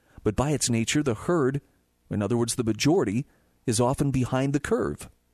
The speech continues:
It takes time for privately held but critically important information to become acknowledged and accepted by the herd, which is why so many of the masses become unsuspecting collateral damage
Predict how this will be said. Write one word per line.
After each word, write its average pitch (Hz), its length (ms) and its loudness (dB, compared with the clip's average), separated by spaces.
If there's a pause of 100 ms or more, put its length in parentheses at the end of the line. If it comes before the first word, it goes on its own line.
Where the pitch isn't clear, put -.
(680)
It 147 120 0
takes - 280 0
time 196 380 0
for 127 120 2
privately 175 480 2
held 139 300 2
but 131 120 0 (260)
critically 196 380 4
important 170 440 2
information 139 540 2
to 131 40 2
become 147 320 -2
acknowledged 135 560 0
and 143 140 2
accepted 135 480 0
by 120 160 2
the 113 100 0
herd, 107 340 -4 (1300)
which 180 160 2
is - 120 0
why 175 140 2
so 165 160 2
many 175 180 0
of 156 80 0
the 135 80 2
masses 151 520 0
become 143 300 0
unsuspecting 175 720 0
collateral 135 440 2
damage 147 440 0